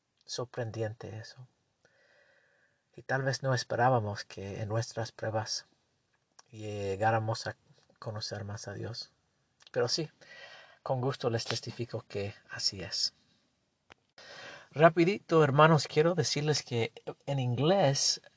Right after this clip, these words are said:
la canción Más cerca a Dios de ti, el himno cincuenta, am, se trata de este episodio en Génesis capítulo veintiocho. No sale tan claro en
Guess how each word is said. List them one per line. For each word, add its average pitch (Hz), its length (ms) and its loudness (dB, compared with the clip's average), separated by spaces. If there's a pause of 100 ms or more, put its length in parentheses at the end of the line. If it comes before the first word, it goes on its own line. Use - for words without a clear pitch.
la 131 240 0
canción 123 880 -2
Más 123 300 0
cerca 123 420 0
a 104 40 0
Dios 101 420 2
de 104 140 -6
ti, 147 420 -6 (200)
el 104 220 -8
himno 113 220 -2
cincuenta, 110 720 -8 (760)
am, 117 180 0
se 117 160 -4
trata 156 440 8
de 120 260 2
este 131 400 0
episodio 113 640 0
en 101 180 -8
Génesis 110 720 -10
capítulo 104 580 -10
veintiocho. 101 680 -10 (360)
No 139 280 0
sale 202 360 -4
tan 147 280 0
claro 117 540 4 (120)
en 107 420 -4